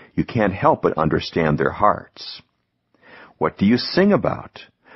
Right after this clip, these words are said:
What brings people joy is often a source of their strength. What are your values? When people give you access to their values, know that you have entered the most sacred chamber of their hearts. What are your strengths?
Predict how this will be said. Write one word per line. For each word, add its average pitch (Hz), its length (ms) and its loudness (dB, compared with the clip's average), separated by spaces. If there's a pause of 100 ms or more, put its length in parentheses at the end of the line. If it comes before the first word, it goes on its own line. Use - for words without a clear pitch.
(160)
What 220 220 0
brings 147 300 2
people 127 460 0
joy 143 680 2
is - 260 0
often 147 400 4
a 71 60 0
source - 480 0
of 73 80 -2
their 78 140 -2
strength. - 680 -4 (1120)
What 226 140 2
are 269 60 6
your 170 220 6
values? 85 880 0 (400)
When 127 200 2
people 233 340 2
give 143 220 2
you 135 240 0
access 104 560 0
to 95 100 -2
their 85 160 4
values, 78 760 2 (260)
know 135 300 4
that 190 140 0
you 113 140 4
have 92 200 2
entered 117 280 2
the 92 40 0
most 80 280 0
sacred 139 440 0
chamber 80 480 0
of 69 80 -2
their 76 140 0
hearts. - 720 -8 (580)
What 71 140 0
are 76 60 -2
your 85 120 0
strengths? - 840 -4